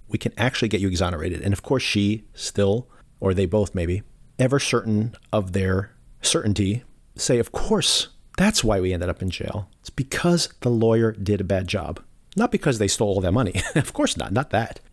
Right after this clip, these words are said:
And the second that he gives them this information, after supposedly having a bulletproof document that they cannot go behind his back, she goes, "I can go see any lawyer I want to. I already know this trick.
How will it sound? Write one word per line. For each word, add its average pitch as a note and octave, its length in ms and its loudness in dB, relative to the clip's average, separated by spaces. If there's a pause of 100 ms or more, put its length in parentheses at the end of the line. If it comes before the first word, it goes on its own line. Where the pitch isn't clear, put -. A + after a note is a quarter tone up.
(160)
And A#2+ 120 2
the A#2 60 2
second F#3+ 320 2
that F#3+ 60 6
he D#3+ 60 4
gives C#3+ 140 4
them C#3+ 60 4
this C3+ 140 0
information, G#2 480 2
after G2 180 -2
supposedly G2 580 0
having F2+ 220 2
a F2+ 40 2
bulletproof A#2 720 -2 (220)
document F2+ 640 -4 (140)
that F2 120 -4
they G2 100 0
cannot E3 420 0
go C#3 120 2
behind A2+ 280 2
his A2 80 0
back, - 360 -8 (180)
she - 220 -2
goes, A#2 320 0
"I F#3 140 2
can B2 140 0
go G#2 80 0
see - 200 -4
any A2+ 140 4
lawyer C#3 240 4
I D3 40 4
want F#2+ 260 0
to. F#2 220 -2
I C3 120 2
already C#3+ 220 4
know G#2+ 120 4
this G#2+ 160 0
trick. - 380 -4